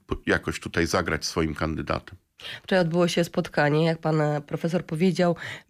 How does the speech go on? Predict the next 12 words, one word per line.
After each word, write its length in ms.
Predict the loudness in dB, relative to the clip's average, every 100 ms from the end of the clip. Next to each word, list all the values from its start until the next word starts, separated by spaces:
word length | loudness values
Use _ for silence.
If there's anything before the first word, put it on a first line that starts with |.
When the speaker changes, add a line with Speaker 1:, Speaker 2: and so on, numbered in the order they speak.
| _
Speaker 2:
służyło 480 | -2 2 4 4 4
chociażby 520 | 2 0 -2 0 -2
zdyscyplinowaniu 1120 | 0 2 2 0 0 2 2 2 2 0 -2 -2 -12 -16 -16 -2
posłów 380 | 0 0 -2
Zjednoczonej 540 | 0 0 0 0 2 0
Prawicy, 340 | 0 0 2
ale 120 | 2
było 260 | 4 6 4
się 160 | 2 0
bez 280 | 2 0
Zbigniewa 500 | 0 0 0 2 2
Ziobry 500 | 4 2 2 2 2